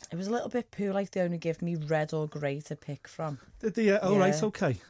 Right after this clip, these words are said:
Speaker 1: 'Cause I'm from England.
Speaker 2: Right.
Speaker 1: And, um,
Speaker 2: I guess that changes as you move up the ladder
Speaker 1: Oh,
Speaker 2: and,
Speaker 1: I
Speaker 2: you know,
Speaker 1: freaking well
Speaker 2: no,
Speaker 1: hope so.
Speaker 2: nobody,
Speaker 1: Well, I g-, yeah.
Speaker 2: nobody sat down and Till down this week and said, "You've gotta choose red or grey." They said, "What colour would you like, Mister
Speaker 1: Yeah.
Speaker 2: Till?"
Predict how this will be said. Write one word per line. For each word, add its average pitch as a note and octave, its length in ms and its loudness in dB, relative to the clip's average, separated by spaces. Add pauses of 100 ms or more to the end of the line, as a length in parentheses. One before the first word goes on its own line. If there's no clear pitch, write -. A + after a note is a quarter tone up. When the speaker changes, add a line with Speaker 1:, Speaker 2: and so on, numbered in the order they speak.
(160)
Speaker 1:
'Cause D#3 180 -8
I'm D3 100 -4
from C#3+ 280 -6
England. D3+ 580 -6 (100)
Speaker 2:
Right. B2+ 280 -2
Speaker 1:
And, D3 300 -4
um, C#3 440 -6 (400)
Speaker 2:
I C#3+ 40 -8
guess F3+ 200 0
that D#3 140 -2
changes C3+ 560 2
as B2+ 260 -4
you C3+ 80 2
move B2+ 240 2
up B2+ 120 -6
the B2 80 -6
ladder B2 360 -6
Speaker 1:
Oh, A#2+ 60 -4
Speaker 2:
and, A#2+ 100 -4
Speaker 1:
I D3 120 -4
Speaker 2:
you C#3 100 -4
know, A#2+ 160 -2
Speaker 1:
freaking - 80 -4
well F#3+ 260 -4
Speaker 2:
no, D3 120 6
Speaker 1:
hope - 80 0
so. D#3+ 100 -4
Speaker 2:
nobody, E3 200 6
Speaker 1:
Well, - 40 6
I - 40 4
g-, - 80 -2 (160)
yeah. C3 260 -4
Speaker 2:
nobody F3 240 8
sat - 260 2
down D3+ 160 4
and C#3 100 2
Till C#3+ 220 2
down C#3 240 2
this C3+ 160 0
week C3+ 180 0
and C3+ 120 -2
said, A#2 180 -2
"You've A#2 100 -8
gotta B2+ 180 -2
choose B2 300 -2
red B2+ 200 -2
or B2+ 160 -2
grey." A#2+ 180 -4
They B2 160 -4
said, A#2+ 220 -6
"What A#2 140 -6
colour B2+ 180 -8
would A#2 120 -6
you B2 60 -6
like, A#2 180 -8
Mister C3 220 -6
Speaker 1:
Yeah. C#3 80 -2
Speaker 2:
Till?" B2+ 240 -6